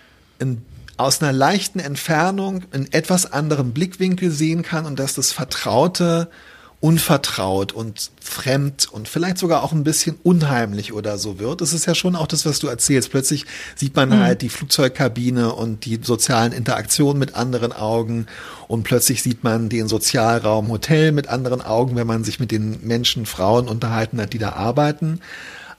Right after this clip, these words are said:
Speaker 1: Aber, ähm, mir reicht auch manchmal schon, dass irgendwie jemand mir, mit dem ich einen Spaziergang gemacht habe oder ein, mit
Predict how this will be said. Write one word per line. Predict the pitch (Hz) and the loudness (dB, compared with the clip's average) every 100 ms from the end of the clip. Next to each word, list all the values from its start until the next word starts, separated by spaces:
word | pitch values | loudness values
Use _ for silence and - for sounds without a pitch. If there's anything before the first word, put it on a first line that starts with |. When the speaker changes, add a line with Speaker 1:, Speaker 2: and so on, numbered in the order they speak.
| - | 0
Speaker 1:
Aber, | 127 139 143 139 139 135 139 | 4 4 4 4 4 2 -2
ähm, | 127 135 135 135 131 135 135 135 _ - - - - - - | -2 0 0 -2 -6 -6 -8 -12 _ -20 -20 -20 -20 -18 -2
mir | 135 131 | 2 4
reicht | 135 175 - | 6 4 2
auch | 147 | -2
manchmal | 151 143 156 170 160 | 0 2 2 0 0
schon, | - 156 156 151 | 0 0 0 2
dass | 143 - - | 0 -2 0
irgendwie | 147 160 165 151 | 0 2 0 0
jemand | 139 147 151 151 147 | 2 2 2 0 0
mir, | 139 143 143 143 | 0 2 2 0
mit | 147 147 147 143 139 | -2 -6 -6 -4 -2
dem | 139 143 | -2 -2
ich | 139 - | -2 -4
einen | 151 147 | -4 -4
Spaziergang | - 151 - 156 147 | 0 0 2 4 4
gemacht | 143 139 131 135 - | 2 0 0 -2 0
habe | 139 139 | 2 2
oder | 135 | 0
ein, | 127 127 131 - - - - - 135 | -2 -6 -10 -12 -16 -14 -12 -10 -8
mit | 139 | -6